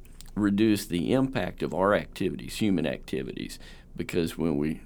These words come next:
till the soil, when we produce crops, when we,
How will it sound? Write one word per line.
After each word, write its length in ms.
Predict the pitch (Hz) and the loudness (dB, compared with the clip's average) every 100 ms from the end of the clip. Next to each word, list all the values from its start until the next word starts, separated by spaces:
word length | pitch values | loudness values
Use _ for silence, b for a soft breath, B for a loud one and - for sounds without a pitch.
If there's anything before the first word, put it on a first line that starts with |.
| - | -8
till 240 | - 110 | 0 2
the 100 | 90 | 2
soil, 520 | 85 - 80 64 64 78 | -2 -2 0 0 0 0
when 240 | 76 73 | 0 0
we 300 | 69 67 - B B B | 0 0 -2 B B B
produce 400 | - 90 92 92 | -2 2 4 2
crops, 520 | - - 82 76 - - | 0 2 2 2 -4 -4
when 280 | 80 76 | -2 -2
we, 340 | 76 69 64 | 0 0 -2